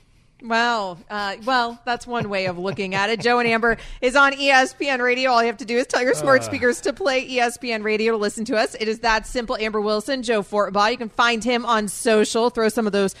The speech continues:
Speaker 1: brilliant jokes his way, <laughs> at Joe Fortenbaugh. You can find me as well. My joke of the day was, "You've never looked better,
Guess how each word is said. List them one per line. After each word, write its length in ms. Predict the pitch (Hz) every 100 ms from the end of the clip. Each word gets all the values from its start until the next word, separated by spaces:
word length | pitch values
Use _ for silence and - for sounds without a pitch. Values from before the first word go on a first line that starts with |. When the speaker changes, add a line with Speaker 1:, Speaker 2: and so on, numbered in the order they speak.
| - _
Speaker 1:
brilliant 480 | 262 285 277 247 214
jokes 320 | 180 247 220
his 260 | 254 208 180
way, 220 | 202 208
<laughs> 80 | 208
at 200 | 233 196
Joe 260 | 220 214
Fortenbaugh. 580 | 202 214 214 208 196 214 - - -
You 80 |
can 140 | 240 254
find 360 | 302 285 277
me 140 | 240 254
as 180 | 220 202
well. 280 | 233 220 226
My 140 | 226
joke 240 | 214 220
of 80 | 220
the 80 | 190
day 240 | 202 202
was, 260 | 196 196 190
"You've 100 | 196
never 240 | 214 226
looked 220 | 233 220 185
better, 320 | 190 165